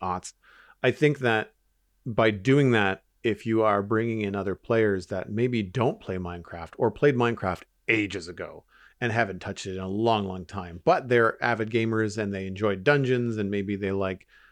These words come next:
uh, they wanna try the new Minecraft Legends game, if they go and try, "Well, let's, I haven't played Minecraft in ages. Let's go in and see what this is all about." And they land on that logo screen, they're gonna be like, "Oh, wow, how retro is this?" And I,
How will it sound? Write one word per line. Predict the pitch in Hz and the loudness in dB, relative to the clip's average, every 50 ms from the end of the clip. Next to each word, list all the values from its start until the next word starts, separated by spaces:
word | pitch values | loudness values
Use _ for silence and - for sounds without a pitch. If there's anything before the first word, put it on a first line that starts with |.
| _ _ _ | _ _ _
uh, | - 98 98 95 | -6 -4 -4 -2
they | 92 104 | -2 -2
wanna | 104 101 101 98 90 | 0 0 -2 -4 -4
try | - - 95 95 | -6 -4 -4 -4
the | 92 | -4
new | 92 92 92 90 87 90 - | -4 -6 -6 -8 -8 -10 -8
Minecraft | 101 101 95 92 - 87 - - | -6 -6 -6 -6 -8 -10 -6 -2
Legends | 147 147 139 143 135 123 | -2 0 0 0 -2 -2
game, | 127 139 131 127 117 117 117 _ _ _ _ _ _ _ _ - - | -2 -2 -2 0 -2 -4 -6 _ _ _ _ _ _ _ _ 0 0
if | 135 117 | 0 2
they | 120 123 123 | 2 0 0
go | 120 127 143 147 143 135 | 4 4 6 6 8 6
and | 127 120 107 | 6 4 2
try, | - 120 117 113 110 107 | 0 2 4 4 4 2
"Well, | - - 143 151 | 0 -2 -2 0
let's, | 147 262 214 - - - | 0 -2 -2 -4 0 0
I | 190 226 | 2 2
haven't | 277 233 139 120 107 | 2 0 -2 -4 -4
played | - - 110 104 101 95 90 _ _ - - | -2 0 2 2 2 -2 -6 _ _ -14 -12
Minecraft | 95 95 92 - - 92 92 92 - 107 | -12 -12 -12 -10 -8 -6 -6 -6 -6 -8
in | 95 95 - - | -8 -8 -2 0
ages. | 139 139 117 123 110 104 | 0 0 0 -2 -4 -2
Let's | - 143 - | -4 -6 -4
go | - - 123 113 | 0 2 4 4
in | 113 110 107 | 4 2 2
and | 104 101 90 | 0 -2 -2
see | - - 104 | -4 -4 -2
what | 101 101 95 | 0 -2 -2
this | - 90 82 - 101 | -4 -8 -12 -8 -8
is | |
all | 98 87 90 | -6 -6 -6
about." | 95 107 147 143 113 107 - | -4 -2 2 2 2 2 0
And | 104 101 | -2 -4
they | 101 101 | -4 -2
land | 101 107 113 120 113 | -2 0 0 0 0
on | 107 101 | 0 -2
that | 98 92 87 87 - _ _ - | -2 -4 -6 -8 -14 _ _ -6
logo | 107 107 104 113 120 113 110 | -4 0 2 2 4 4 2
screen, | 104 - - 95 90 | 2 0 -8 -10 -8
they're | 92 95 | -6 -6
gonna | 101 104 95 | -4 -4 -4
be | 95 92 | -4 -6
like, | 87 82 - | -6 -6 -4
"Oh, | - 110 | -2 -2
wow, | 104 85 87 90 101 92 80 78 | -2 -2 -2 -2 -2 -2 -2 -4
how | - - 110 | -6 -4 -4
retro | 107 92 101 104 104 - - 98 87 87 | -4 -2 -2 -2 -2 -2 -4 -4 -2 -2
is | 101 104 90 | -2 -2 -4
this?" | 82 65 - - - _ _ - - - _ _ _ - | -8 -16 -16 -18 -20 _ _ -20 -20 -20 _ _ _ -4
And | 120 113 | -2 0
I, | 110 110 107 | 0 0 0